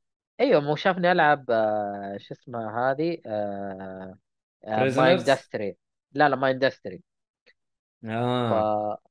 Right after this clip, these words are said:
Speaker 1: ف-، فنفس الفكرة، They Are Billions. هو لعبة معايا على طول.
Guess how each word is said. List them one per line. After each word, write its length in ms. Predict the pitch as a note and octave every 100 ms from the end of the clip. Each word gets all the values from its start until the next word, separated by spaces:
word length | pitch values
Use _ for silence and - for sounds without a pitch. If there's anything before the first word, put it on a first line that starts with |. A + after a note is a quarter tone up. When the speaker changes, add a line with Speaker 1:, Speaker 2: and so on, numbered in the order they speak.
| -
Speaker 1:
ف-، 40 | B2+ -
فنفس 420 | C#3 C3 D3+ -
الفكرة، 680 | D3 - F3+ G3 G#3 G#3+ G3
They 300 | C#3+ C3+ C3+
Are 40 | C3
Billions. 380 | A#2+ A2 B2
هو 240 | E3+ D#4 D4+
لعبة 240 | C#4+ C#4+
معايا 320 | C4 B3+ A#3+
على 180 | F#3 F#3
طول. 200 | F3+ C3+